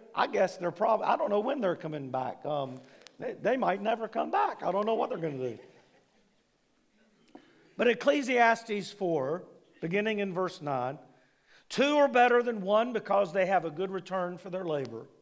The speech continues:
If either of them falls down, one can help the other up.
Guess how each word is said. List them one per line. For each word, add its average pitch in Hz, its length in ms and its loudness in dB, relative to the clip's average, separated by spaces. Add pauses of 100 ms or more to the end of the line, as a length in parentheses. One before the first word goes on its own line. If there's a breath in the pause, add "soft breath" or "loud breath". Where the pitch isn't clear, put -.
(720 soft breath)
If 190 160 0
either 254 300 4
of 240 80 6
them 233 180 0
falls 226 400 6
down, 214 320 2 (200 loud breath)
one 226 440 2
can 185 220 -6
help 214 360 2
the 175 180 -2
other 196 340 -2
up. - 320 -8